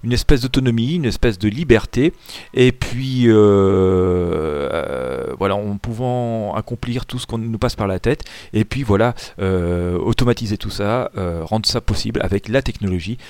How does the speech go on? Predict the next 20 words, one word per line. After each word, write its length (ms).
euh, 100
qui, 380
euh, 720
serait, 560
euh, 240
à 40
notre 220
service. 460
Nous 160
aurions 180
une 140
vie, 360
euh, 300
autonome, 640
mais 240
en 60
même 160
temps 160
créative 760
et 140